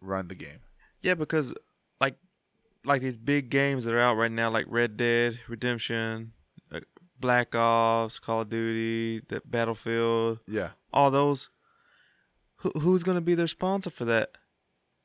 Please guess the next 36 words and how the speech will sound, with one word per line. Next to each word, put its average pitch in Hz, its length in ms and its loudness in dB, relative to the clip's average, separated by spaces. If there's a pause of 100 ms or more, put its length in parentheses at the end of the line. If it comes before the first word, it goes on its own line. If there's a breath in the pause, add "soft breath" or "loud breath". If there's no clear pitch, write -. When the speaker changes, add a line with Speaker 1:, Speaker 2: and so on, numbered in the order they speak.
Speaker 2:
It's - 220 -4
either 120 180 -2
go-, 117 80 -4 (160)
it's 123 120 -6
just 131 160 -2
gonna 135 140 0
be 120 160 0
Xbox, 143 880 -2 (320)
and 123 140 -4
then 120 260 -4 (200)
Nintendo's 131 580 -4
got 113 180 -4
its, - 380 -6 (520)
its - 180 -4
stuff. 113 460 -2 (240)
Speaker 1:
Yeah. 95 220 0 (1300)
So 98 360 -4
Speaker 2:
And 110 100 -8
that's, - 320 -8
that's - 240 -6
it. 151 320 0 (880)
Speaker 1:
Yeah. 120 200 -2
Speaker 2:
It's 120 100 -4
just 127 180 -4
gonna 127 120 -2
be, 117 260 -2 (400 soft breath)
"Oh, 139 140 0
hey, 147 200 4
everybody, 143 500 0
we're, 127 200 -4
we're 131 180 -8 (100)
Speaker 1:
Games 123 260 0
Speaker 2:
here." 135 140 -2
Speaker 1:
play 131 200 2
best 120 400 0
on 90 220 -8